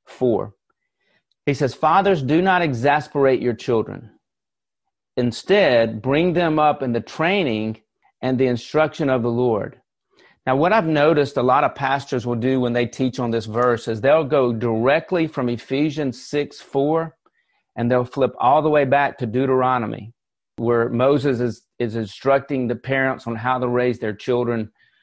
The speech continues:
in the law. And they totally ignore, and, and, and it's not that they, it, it's just they don't know. They've never, a lot of pastors have never been taught.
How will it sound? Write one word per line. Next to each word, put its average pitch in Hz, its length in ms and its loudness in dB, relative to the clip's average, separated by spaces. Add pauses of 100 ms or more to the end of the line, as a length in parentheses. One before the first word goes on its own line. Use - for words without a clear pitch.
(400)
in 127 160 0
the 117 80 2
law. 110 400 2 (1200)
And 139 120 2
they 139 120 2
totally 220 600 2
ignore, 131 840 0 (560)
and, 151 160 0
and, 170 220 0
and 165 140 2
it's 165 160 -4
not 190 260 2
that 151 220 2 (260)
they, 143 720 0 (100)
it, 160 180 -4
it's 170 220 -4
just 202 220 -2
they 180 140 4
don't 190 200 0
know. 180 280 4
They've 147 200 2
never, 170 400 -2
a 143 100 0
lot 156 200 2
of 170 100 -2
pastors 151 400 -2
have 139 100 2
never 147 240 2
been 135 200 0
taught. - 440 -2